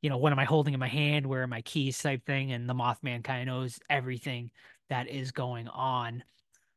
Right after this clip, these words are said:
So for me, that's, like, where it all, to me, that's why I liked this movie. I could t-, totally understand Steve's points too, where it is a bit dull at times, but for me, I liked it because of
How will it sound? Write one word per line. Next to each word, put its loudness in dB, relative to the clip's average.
So 6
for 2
me, 10
that's, 6
like, 6
where 10
it 6
all, 8
to 4
me, 6
that's 6
why 6
I 6
liked -2
this 0
movie. 4
I -2
could -4
t-, -12
totally 2
understand 0
Steve's -2
points -4
too, 2
where 2
it 6
is 8
a 8
bit 4
dull 6
at 2
times, 0
but 2
for -2
me, 4
I 8
liked 4
it 0
because 0
of -2